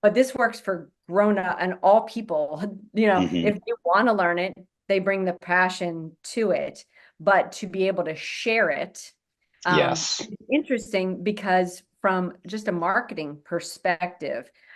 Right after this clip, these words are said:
Speaker 1: um, I read the book One Million Followers by Brendan Kane, and his whole piece was find something interesting to do and share it, right? And Adam Grant's talked about the same thing.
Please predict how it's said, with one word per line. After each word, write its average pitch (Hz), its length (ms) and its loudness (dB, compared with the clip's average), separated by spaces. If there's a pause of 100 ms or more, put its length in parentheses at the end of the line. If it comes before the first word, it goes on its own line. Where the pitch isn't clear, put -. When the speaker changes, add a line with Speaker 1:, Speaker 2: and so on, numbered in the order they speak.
Speaker 1:
um, 175 240 0
I 175 100 4
read 185 280 2
the 185 60 -2
book 175 360 -2
One 175 320 -2
Million 175 300 -4
Followers 151 720 -2
by 160 160 2
Brendan 160 420 -4
Kane, 170 560 -8 (500)
and 175 480 0 (100)
his 214 520 0
whole 196 160 0
piece 175 480 -10
was 160 480 -2
find 165 260 -6
something 160 300 -10
interesting 156 400 -14
to - 100 -20
do 147 400 -10
and 151 160 -12
share 156 400 -4
it, - 180 -10
right? 151 160 0
And 170 120 -6
Adam 170 240 -4
Grant's 151 300 -10
talked 151 240 -8
about 147 240 -8
the 147 40 -20
same 147 300 -12
thing. 139 380 -12